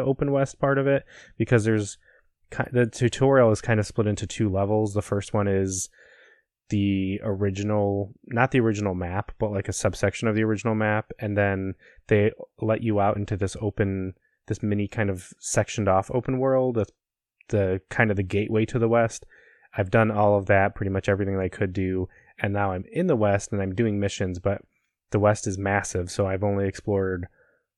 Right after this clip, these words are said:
maybe ten percent of the West so far, so I played a, a, a fair bit, but I'm, I'm still far from completion, but I love the missions. The voice acting is mostly really great. So, yeah, I'm really excited to talk more about that next week.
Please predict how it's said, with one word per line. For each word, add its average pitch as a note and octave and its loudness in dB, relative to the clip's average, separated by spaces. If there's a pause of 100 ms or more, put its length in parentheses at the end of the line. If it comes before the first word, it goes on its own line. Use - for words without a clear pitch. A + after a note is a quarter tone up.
(140)
maybe G#2 2
ten G2+ -2
percent G2+ 0
of G2 -2
the A2 4
West A2 2
so A#2 0
far, A#2 0
so F#2 -2 (960)
I G#2+ -6
played C#3+ 6
a, A2+ 4
a, A#2+ -8
a G2+ -6
fair A2+ 4
bit, F#2+ 2
but F2+ -2
I'm, F2+ -6
I'm G2+ -4
still G#2 0
far F#2+ 0
from F2+ -4 (640)
completion, F#2+ -2
but F#2 0 (400)
I G#2 -2
love A2 4
the A2 2
missions. C3 0
The A2+ -2
voice A2+ 2
acting A2+ 0
is G#2+ -4
mostly A2+ -2
really A2 2
great. G#2 2
So, F#2 -2 (560)
yeah, C#3 8
I'm G2+ 2
really A#2 8
excited G#2+ 2
to G2 -10
talk - 0
more G2+ 0
about F#2+ 0
that G#2 -2
next - -6
week. F#2+ -4